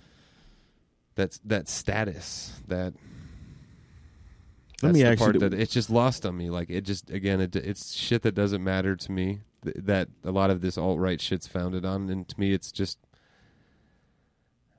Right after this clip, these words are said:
Speaker 1: it's, it's a lot of hate, um, ignorance, definitely, a misunderstanding, and, a,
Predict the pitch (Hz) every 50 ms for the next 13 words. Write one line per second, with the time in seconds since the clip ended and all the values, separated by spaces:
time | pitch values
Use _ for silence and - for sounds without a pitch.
0 | _ _ _ _ _ _ _ _ _ _ - 92 - - - - - _ _ _
1 | _ _ _ _ _ _ _ _ - 95 92 - 98 90 90 95 98 101 101 98
2 | 87 87 92 92 92 95 95 - _ _ _ _ _ _ _ _ _ _ _ _
3 | _ _ _ _ - - - - - - - - _ - - - 87 90 87 87
4 | 87 87 85 82 82 85 - - _ _ _ _ _ _ _ _ _ _ _ _
5 | _ _ _ _ _ _ _ _ _ _ _ _ _ - 101 101 101 104 104 104
6 | 104 101 98 98 - - - 101 98 98 - - 101 85 87 95 95 95 95 101
7 | - - 98 98 95 98 92 - 104 95 95 92 92 90 - - 95 90 92 92
8 | 90 92 90 92 90 87 90 87